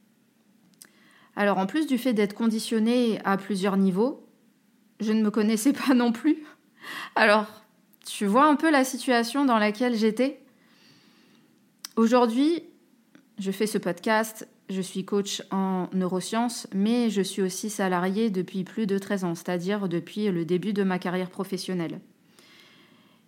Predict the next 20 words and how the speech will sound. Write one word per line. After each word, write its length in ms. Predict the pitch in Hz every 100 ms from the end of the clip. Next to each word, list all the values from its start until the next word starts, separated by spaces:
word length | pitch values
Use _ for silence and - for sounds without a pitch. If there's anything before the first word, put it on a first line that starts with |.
| -
Et 40 |
malgré 320 | 180 185 226
le 80 | 247
conditionnement, 880 | 247 220 202 - 185 208 262 277 285 - _ _ _ _ _ _ _
la 160 | 196 180
vie 140 | 175
est 60 | 202
bien 200 | 180 180
faite, 380 | 180 240 240 -
j'ai 180 | 202 196
vraiment 280 | 190 202 233
des 160 | 202 196
talents 340 | 196 202 220
dans 140 | 202
ce 100 | 185
que 80 | -
je 120 | 190
fais 100 | -
en 100 | 214
entreprise. 600 | 196 196 208 190 190 160